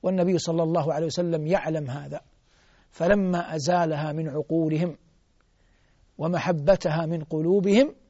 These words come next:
أشار إليها فتساقطت ولم يبق منها شيء. والأمر الآخر أنه يجب إزالة الأوثان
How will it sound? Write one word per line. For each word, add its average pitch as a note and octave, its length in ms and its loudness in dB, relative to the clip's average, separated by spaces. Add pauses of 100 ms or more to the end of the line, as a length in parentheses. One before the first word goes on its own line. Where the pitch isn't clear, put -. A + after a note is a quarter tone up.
(440)
أشار E3+ 520 2
إليها D#3 520 -2
فتساقطت F#3 1040 -2
ولم G3 240 2
يبق F#3 240 -4
منها F3 280 -4
شيء. C#3 240 -10 (680)
والأمر F#3 400 2
الآخر D#3 440 -4 (680)
أنه F#3 420 0
يجب F3 280 6 (1500)
إزالة E3 600 4
الأوثان D#3+ 760 -2